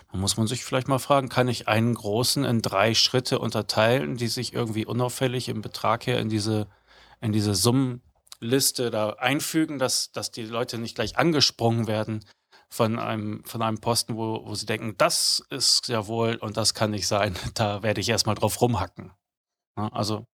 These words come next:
dann vielleicht auch einfach unterteilen. Gut, er kommt dann aber auch weg von, äh, von der Zeitabrechnung und sagt, die Mandanten wollen eine Pauschale und wi-, vieles wird zu dem Thema geschrieben. Wie schütze ich mich als Steuerberater aber vor dem Risiko der Fehleinschätzung und was genau damit abgedeckt ist?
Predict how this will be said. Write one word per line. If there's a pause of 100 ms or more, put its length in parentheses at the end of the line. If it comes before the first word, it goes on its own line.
dann
vielleicht
auch
einfach (220)
unterteilen. (1200)
Gut,
er
kommt
dann
aber
auch
weg
von,
äh,
von
der
Zeitabrechnung
und
sagt,
die
Mandanten
wollen
eine
Pauschale
und
wi-,
vieles
wird
zu
dem
Thema
geschrieben. (880)
Wie
schütze
ich
mich
als
Steuerberater
aber
vor
dem
Risiko
der
Fehleinschätzung
und
was
genau
damit
abgedeckt
ist?